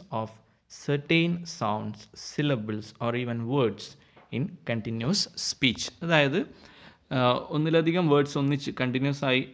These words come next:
സ്-, ആ, സംസാരിക്കുമ്പോൾ ചില സൗണ്ട്സോ സിലബിൾസോ ഒക്കെ നമ്മൾ വിട്ടുകളയാറുണ്ട്,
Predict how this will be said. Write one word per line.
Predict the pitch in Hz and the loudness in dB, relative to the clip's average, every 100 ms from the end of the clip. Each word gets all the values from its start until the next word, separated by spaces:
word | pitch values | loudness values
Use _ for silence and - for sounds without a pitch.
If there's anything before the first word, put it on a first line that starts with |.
| - | -20
സ്-, | - 151 | -16 -8
ആ, | 117 107 110 | -4 -4 -4
സംസാരിക്കുമ്പോൾ | 113 120 117 107 107 135 254 - _ _ - | -4 0 0 0 -2 -2 -4 -10 _ _ -2
ചില | 139 151 151 - - | 2 2 0 -12 -4
സൗണ്ട്സോ | 117 110 113 110 - 127 - - | -2 0 -2 -4 -4 -4 -6 -10
സിലബിൾസോ | 123 117 117 131 - 117 | -4 -2 -2 -4 -4 -4
ഒക്കെ | 120 113 | -4 -4
നമ്മൾ | 104 123 - - - _ _ 147 | -2 -2 -4 -12 -20 _ _ -2
വിട്ടുകളയാറുണ്ട്, | 160 208 175 131 110 107 | 2 4 4 4 2 0